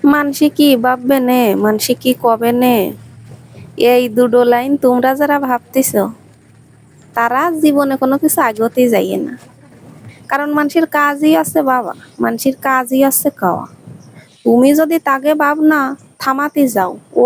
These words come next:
তুমি জীবনে পারবা না, আর তুমি কোনো কাজে আগতেও পারবা না। তাই তোমার কাজ তুমি করিয়ে যাও। ওই মানসি কি ভাবতেছে, ওইটাও যদি তুমি ভাবো, তাহলে আর মানসি কি ভাববে নে কও? তা শোনো, তোমাকে একটা ভালো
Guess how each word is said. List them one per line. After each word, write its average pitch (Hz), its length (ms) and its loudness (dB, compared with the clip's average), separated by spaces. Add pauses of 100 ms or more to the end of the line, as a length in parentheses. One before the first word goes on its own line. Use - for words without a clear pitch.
তুমি 330 300 2
জীবনে 311 440 2
পারবা 311 340 0
না, 392 140 -2 (500)
আর 277 140 -2 (100)
তুমি 285 240 4
কোনো 294 240 0
কাজে 294 280 -2
আগতেও 247 520 2
পারবা 202 360 -4
না। - 140 -16 (480)
তাই 277 280 -2
তোমার 302 320 2
কাজ 339 220 -2 (120)
তুমি 320 240 6
করিয়ে 330 420 0
যাও। - 140 -4 (760)
ওই 254 120 2
মানসি 269 400 -2
কি 339 140 0
ভাবতেছে, 311 480 0 (120)
ওইটাও 269 380 2
যদি 330 160 2 (100)
তুমি 311 280 4
ভাবো, 247 320 -2 (920)
তাহলে 220 280 -2
আর 277 120 0
মানসি 220 440 -2
কি 247 120 4
ভাববে 208 340 -2
নে 190 160 -2 (100)
কও? 214 160 0 (1500)
তা 196 100 -2 (140)
শোনো, 220 300 0
তোমাকে 214 320 -2
একটা 233 160 -4
ভালো 196 260 -2